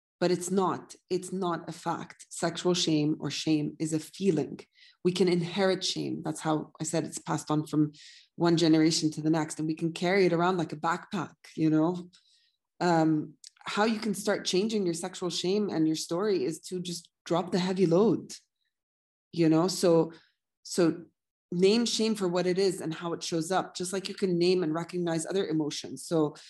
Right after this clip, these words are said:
you know how, like, you recognize that you're angry, for example, so you say, "I'm angry. I'm angry because A, B, C, D. So I feel shame because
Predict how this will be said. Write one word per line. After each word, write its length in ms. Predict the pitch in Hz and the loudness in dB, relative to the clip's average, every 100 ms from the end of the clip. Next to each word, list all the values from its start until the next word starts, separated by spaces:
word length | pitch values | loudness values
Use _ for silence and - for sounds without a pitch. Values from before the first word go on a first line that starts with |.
| - _ | -20 _
you 100 | - | 0
know 100 | 185 | 2
how, 140 | 175 175 | 4 2
like, 200 | 175 175 | 2 0
you 120 | 180 | 0
recognize 580 | 180 180 185 175 165 165 | 0 0 -2 -2 -2 -4
that 120 | 151 | -6
you're 200 | 156 165 170 | -4 -4 -2
angry, 340 | 196 190 156 | -2 0 -2
for 160 | - 143 | -4 -10
example, 600 | - 143 151 - 76 - _ _ _ | -10 -10 -10 -10 -12 -12 _ _ _
so 120 | - 156 | -2 0
you 60 | |
say, 380 | 156 151 151 - _ | 0 -2 -2 -10 _
"I'm 180 | 220 220 | 2 4
angry. 560 | 170 208 202 160 - - - | 4 4 2 -2 -6 -14 -2
I'm 200 | 196 175 | 2 2
angry 460 | - 180 190 208 220 | 2 2 2 2 2
because 840 | 202 196 - 165 147 165 180 - - | 2 0 -2 -2 -2 -4 -6 -12 -2
A, 220 | 165 156 | 4 4
B, 220 | 156 147 | 2 -4
C, 280 | 156 - 143 | -6 -8 -6
D. 320 | 147 160 - - _ _ _ _ | -4 -6 -6 -14 _ _ _ _
So 260 | - 165 - | -2 -2 2
I 120 | 190 | 2
feel 280 | 196 214 190 | 2 2 2
shame 640 | - - 226 170 143 160 - _ | 0 0 2 2 0 -4 -10 _
because 640 | 170 180 190 165 139 175 | -2 -2 0 0 -2 -6